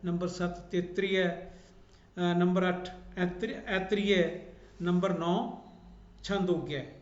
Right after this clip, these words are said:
ਨੰਬਰ ਦਸ ਬ੍ਰਿਹਦਾ ਰਣਯਕ। ਕਈ ਵਿਦਵਾਨ ਮੁੱਖ ਉਪਨਿਸ਼ਦਾਂ ਦੀ ਗਿਣਤੀ ਤੇਰਾਂ ਦੱਸਦੇ। ਇਹਨਾਂ ਵਿੱਚ ਮੈਤਰੀਆ, ਈਸ਼ ਤੇ ਕੌਸ਼ਿਤਰੀ-, ਕੌਸ਼ਿਤਕੀਆ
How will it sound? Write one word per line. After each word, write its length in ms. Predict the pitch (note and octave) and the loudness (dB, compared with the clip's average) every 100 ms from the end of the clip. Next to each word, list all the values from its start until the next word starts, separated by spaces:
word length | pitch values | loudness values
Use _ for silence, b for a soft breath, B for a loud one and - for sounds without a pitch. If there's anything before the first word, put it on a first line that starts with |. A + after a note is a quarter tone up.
| - - | -20 -6
ਨੰਬਰ 240 | E3+ F3+ F#3+ | 0 2 2
ਦਸ 460 | F3+ F3+ G#3 - - - | 4 2 2 -4 -10 -4
ਬ੍ਰਿਹਦਾ 600 | F3 E3+ G3+ G#3+ - - - | -2 2 2 0 -4 -12 -10
ਰਣਯਕ। 400 | E3 E3+ D#3+ D#3 - - - - - - b b b b b _ | -6 -4 -4 -8 -14 -20 -20 -20 -20 -20 b b b b b _
ਕਈ 200 | C4 D4+ | 2 4
ਵਿਦਵਾਨ 480 | D4+ B3 A#3+ A#3+ B3 | 4 4 4 4 2
ਮੁੱਖ 260 | A3+ A3+ A3 | 0 -2 -4
ਉਪਨਿਸ਼ਦਾਂ 440 | G3+ G3+ - G#3 | -2 0 0 -2
ਦੀ 100 | G3+ | -2
ਗਿਣਤੀ 320 | F#3 F3 F3+ | -2 -2 -2
ਤੇਰਾਂ 320 | F3 E3+ F3+ F#3 | -2 0 0 2
ਦੱਸਦੇ। 380 | F3 - F3+ | 0 0 2
ਇਹਨਾਂ 180 | F3+ F3+ | 4 2
ਵਿੱਚ 260 | E3+ E3 D3 | 0 -4 -6
ਮੈਤਰੀਆ, 640 | D#3 D3+ F3 F3 E3+ F3 F3 | -4 -4 -4 0 2 2 0
ਈਸ਼ 260 | F3 F3 - | -2 -2 -4
ਤੇ 380 | F3 E3 - - - - - - | -6 -6 -8 -18 -20 -20 -20 -6
ਕੌਸ਼ਿਤਰੀ-, 800 | E3+ - F3+ - F3+ F3+ F#3 - - - - - | -6 -4 -8 -6 -4 -2 -4 -10 -16 -20 -20 -4
ਕੌਸ਼ਿਤਕੀਆ 840 | F#3 - G#3 G3+ - G3 F#3 C#3+ | -2 0 -2 -6 -6 0 2 2